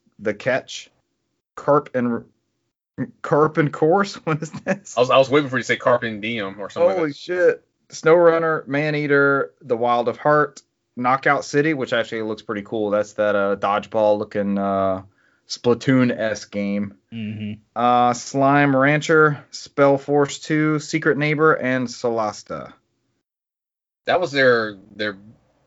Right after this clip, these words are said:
Speaker 2: outside of maybe the, the, their stealth launch for Dragon Quest Builders was, I think Dodgeball City was the one they were upping as their, their big, uh, release for May, if I'm not mistaken.
Speaker 1: Yeah, that's their big association with E A Play. It's coming through there.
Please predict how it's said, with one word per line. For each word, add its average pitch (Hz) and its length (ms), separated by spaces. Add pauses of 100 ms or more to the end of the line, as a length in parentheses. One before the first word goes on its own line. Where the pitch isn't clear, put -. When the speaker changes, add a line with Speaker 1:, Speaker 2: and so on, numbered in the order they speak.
(200)
Speaker 2:
outside 123 340
of 107 120
maybe 107 240
the, 101 300
the, 98 260
their 101 140
stealth 113 340
launch 104 260
for 98 80
Dragon 98 320
Quest 95 360
Builders 98 420
was, 92 280
I 92 140
think 104 200
Dodgeball 98 340
City 101 200
was 90 140
the 90 60
one 92 160
they 92 80
were 90 360
upping 98 220
as 87 140
their, 90 380
their 90 200
big, 90 300
uh, 90 360
release 95 280
for 90 240
May, 92 440
if 87 100
I'm 90 120
not 90 100
mistaken. 87 420 (320)
Speaker 1:
Yeah, 104 200
that's 120 240
their 127 120
big 117 180
association 117 580
with 101 160
E 110 240
A 98 100
Play. 98 320
It's - 160
coming 98 240
through 98 160
there. 98 360